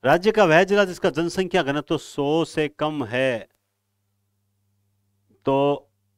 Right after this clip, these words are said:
ए तो संसगला नहीं ठा है। जैसलमेर सत्रह, बीकानेर अठहत्तर, बाड़मेर बानवे। जब मान लो चूरू हुए तो, तो चूरू रो कितो है? अच्छा, चूरू तो ऊपर हो जैसी, सौ कम तो तीन ही जिला है,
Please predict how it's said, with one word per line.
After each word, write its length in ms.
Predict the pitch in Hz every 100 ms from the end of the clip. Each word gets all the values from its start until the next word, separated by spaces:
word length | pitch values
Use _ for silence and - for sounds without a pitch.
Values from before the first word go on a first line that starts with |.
| _ _
ए 100 | 127 135
तो 120 | 127
संसगला 440 | 131 113 123 139
नहीं 120 | 151
ठा 180 | 139 127
है। 160 | 110 - _ _ _ _ _ _
जैसलमेर 720 | 123 135 156 160 170 175 156 - _ _ _ 117
सत्रह, 380 | - 127 117 - _ _ _ -
बीकानेर 720 | 131 - 156 156 160 165 147 - _ _
अठहत्तर, 520 | 117 127 - 123 113 - _ _ _ _ 110
बाड़मेर 680 | 123 135 147 156 165 170 143 _ _ _ 107
बानवे। 540 | 123 131 131 123 107 - _ _ 113
जब 120 | 131
मान 200 | 139 143
लो 120 | 143
चूरू 420 | 135 - 156 170 156
हुए 160 | 143
तो, 260 | 139 151 156 143 _ _ _ _ -
तो 60 | 117
चूरू 400 | - 156 160 170
रो 100 | 151
कितो 260 | 147 -
है? 220 | 131 113 - _ _ _ _ -
अच्छा, 120 | 117
चूरू 240 | - 156
तो 100 | 147
ऊपर 200 | 139 156
हो 60 | 123
जैसी, 240 | 104 - - _ _ -
सौ 300 | - 147 170
कम 220 | 160 156
तो 100 | 143 135
तीन 260 | 147 147
ही 60 | 120
जिला 240 | 110 107
है, 120 | 104